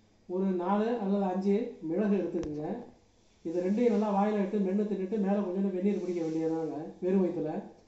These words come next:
இது மாதிரி காலம்பறையும் சாயந்தரம் ரெண்டு வேளை செய்யலாம். பச்சையா வில்வ இலை கிடைக்காதவங்க வில்வ இலையை வந்து நிழல் காய்ச்சலா போட்டு நல்லா பொடி பண்ணி, அதுக்கு ஒரு பாதி அளவு மிளகு பொடியை சேர்த்து வச்சுக்கிட்டு, ஒரு அரை டீஸ்பூன் ரெண்டு நேரம் சாப்பிடலாம், இல்ல மூணு நேரம் சாப்பிடலாம்.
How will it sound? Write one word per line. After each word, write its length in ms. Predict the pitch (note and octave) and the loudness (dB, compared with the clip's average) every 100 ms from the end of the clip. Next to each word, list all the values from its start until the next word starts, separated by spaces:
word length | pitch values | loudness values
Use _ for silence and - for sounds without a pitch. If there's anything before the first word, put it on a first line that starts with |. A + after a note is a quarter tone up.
| _ _ - | _ _ -10
இது 140 | E3 | -4
மாதிரி 200 | G3 G3+ | -2 -2
காலம்பறையும் 580 | F3+ F#3+ G#3 G3+ A3+ G3+ | -2 0 2 2 0 0
சாயந்தரம் 400 | F#3+ G3 G3 G#3 | 0 0 2 0
ரெண்டு 200 | F#3 F#3+ | 0 0
வேளை 220 | F3+ F#3+ F#3+ | 0 0 0
செய்யலாம். 540 | E3+ E3+ D#3+ G3+ - - _ _ _ _ _ _ F#3 | -4 -4 -4 -6 -10 -18 _ _ _ _ _ _ -8
பச்சையா 340 | F#3 B3 C4 C#4 - - _ _ _ - | 0 4 4 2 -8 -18 _ _ _ -4
வில்வ 240 | G3 A3+ | -2 2
இலை 260 | A3 G#3 G3+ | 2 4 2
கிடைக்காதவங்க 680 | F#3+ F#3+ G3+ G#3 F#3+ F#3 A#3 C#4 | 0 -2 0 2 2 0 0 0
வில்வ 200 | G#3 A3+ A#3 | -2 0 0
இலையை 200 | G#3+ G3+ | 2 2
வந்து 200 | G#3 G#3 | 0 0
நிழல் 260 | G3 G#3 | 2 2
காய்ச்சலா 420 | G3 F#3+ G#3 G3+ | 0 0 2 0
போட்டு 460 | F3+ F3+ G#3+ D4+ - - _ _ _ | -2 -2 -2 -4 -6 -18 _ _ _
நல்லா 180 | F#3+ G#3 | -2 -2
பொடி 220 | G3+ G3 | 0 0
பண்ணி, 340 | G#3 G3 F#3+ B3 | 2 2 0 0
அதுக்கு 300 | G#3+ G3 G3+ | 0 0 0
ஒரு 120 | F3+ | -2
பாதி 400 | - F3+ F#3+ F#3 | -2 -2 0 0
அளவு 220 | F#3 G#3 | 0 0
மிளகு 320 | F#3 F3 G3 | -2 -2 -2
பொடியை 300 | F3+ F3+ F3 | -2 0 0
சேர்த்து 240 | E3+ F3+ F3+ | 0 -4 -4
வச்சுக்கிட்டு, 440 | E3 E3+ - A3+ | -4 -6 -6 -4
ஒரு 100 | G3+ | -2
அரை 180 | F3+ F#3 | -2 -2
டீஸ்பூன் 560 | G3 F#3+ - G3 G3 F3 | -2 -2 0 0 0 -2
ரெண்டு 200 | F#3 F3+ | -2 -2
நேரம் 220 | F#3+ F#3 | -2 -2
சாப்பிடலாம், 400 | F3 E3 F3+ G3+ | -4 -6 -4 -2
இல்ல 140 | E3+ F3 | -4 -4
மூணு 140 | F3 | -4
நேரம் 240 | F3+ F3+ E3 | -2 -4 -8
சாப்பிடலாம். 460 | D#3+ D#3 D#3 G3+ | -10 -10 -10 -12